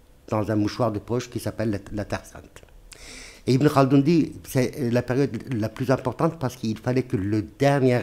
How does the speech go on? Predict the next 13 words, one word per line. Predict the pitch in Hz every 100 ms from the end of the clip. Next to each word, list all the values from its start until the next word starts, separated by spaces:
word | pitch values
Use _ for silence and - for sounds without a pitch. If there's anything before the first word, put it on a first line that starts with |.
| -
esclave | 110 - - 110 101 92
meure | 104 107 110 131 - - - - _ 87 - - _ - - - - -
pour | - -
qu'on | - 127 - 107 120
entre | 139 156 - - 101 92 - - -
dans | 117
la | 113 107
Terre | - 110
Sainte | - 123 127 - - - - - -
en | 117
tant | 120 139 151
que | 151
communauté | 131 - 113 113 110 110 131 127